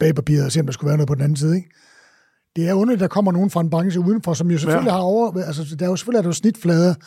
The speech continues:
Speaker 1: og nogle, øh, og nogle, øh, en, en sfære, der ligesom går ind over, nogle sfærer, der går ind over hinanden. Men det er da pudsigt, at det er en anden
Speaker 2: Mm, det er
Speaker 1: branche.
Speaker 2: rigtigt.
Speaker 1: Som i gamle dage var meget opdelt, altså kokke, slagter, bager.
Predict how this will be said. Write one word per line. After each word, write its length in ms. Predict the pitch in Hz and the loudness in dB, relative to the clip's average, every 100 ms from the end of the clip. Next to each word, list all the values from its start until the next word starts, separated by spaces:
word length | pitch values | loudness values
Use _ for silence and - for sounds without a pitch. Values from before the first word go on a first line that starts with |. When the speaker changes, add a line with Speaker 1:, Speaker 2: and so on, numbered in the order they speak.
| - - - - | -20 -20 -12 -2
Speaker 1:
og 100 | 170 | 0
nogle, 500 | 165 160 160 151 156 185 | 2 2 2 2 0 -2
øh, 160 | 180 | -2
og 60 | 170 | 0
nogle, 300 | 165 160 156 | 0 0 0
øh, 520 | 151 151 143 143 143 139 156 151 160 170 | 0 0 -2 -2 -4 -6 -10 -12 -10 -6
en, 160 | 151 160 | -4 0
en 140 | 170 | 2
sfære, 380 | 151 - 180 202 | 2 0 2 2
der 60 | 180 | 0
ligesom 240 | 180 175 | 0 0
går 160 | 151 165 | 0 2
ind 120 | 196 | 2
over, 180 | 165 160 | 0 -2
nogle 140 | 156 | -4
sfærer, 160 | - 190 | 0 0
der 80 | 165 | 2
går 60 | |
ind 80 | 180 | 0
over 80 | 160 | 0
hinanden. 280 | 151 175 190 - - - _ | 0 -2 -4 -8 -20 -20 _
Men 120 | 170 151 | -8 -2
det 80 | |
er 80 | 180 | 2
da 60 | 208 | 2
pudsigt, 380 | - 202 151 147 | 2 0 0 -2
at 60 | |
det 60 | 165 | -2
er 40 | |
en 40 | 165 | -2
anden 160 | 165 220 | 0 0
Speaker 2:
Mm, 80 | |
det 80 | 160 | 2
er 40 | 143 | 2
Speaker 1:
branche. 200 | 165 156 | 2 0
Speaker 2:
rigtigt. 80 | - _ _ | -8 _ _
Speaker 1:
Som 180 | - 156 | -6 -4
i 80 | 160 | -2
gamle 220 | 165 196 | 0 2
dage 100 | 165 | 2
var 60 | 147 | 0
meget 320 | 147 202 180 | 0 2 2
opdelt, 380 | 165 - 139 139 | 0 -2 -4 -4
altså 160 | 131 | -8
kokke, 340 | 131 165 170 156 | -2 0 0 -2
slagter, 340 | 160 156 156 | -4 -6 -8
bager. 420 | 123 156 165 165 | -4 -2 0 -2